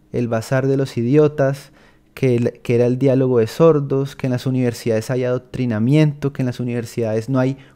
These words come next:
universalidad del conocimiento, sino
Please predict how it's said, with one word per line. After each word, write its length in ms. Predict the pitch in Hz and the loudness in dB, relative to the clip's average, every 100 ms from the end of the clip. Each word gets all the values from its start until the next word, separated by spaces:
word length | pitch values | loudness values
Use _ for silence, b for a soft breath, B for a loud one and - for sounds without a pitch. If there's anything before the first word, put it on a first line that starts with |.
| - | -6
universalidad 880 | 151 156 139 135 - 135 127 117 | -2 0 0 -2 -2 -2 0 0
del 200 | 110 127 | 0 -2
conocimiento, 840 | - 135 131 120 117 147 165 160 143 | 0 0 0 0 2 4 2 0 -4
sino 360 | 143 127 117 | -6 -6 -6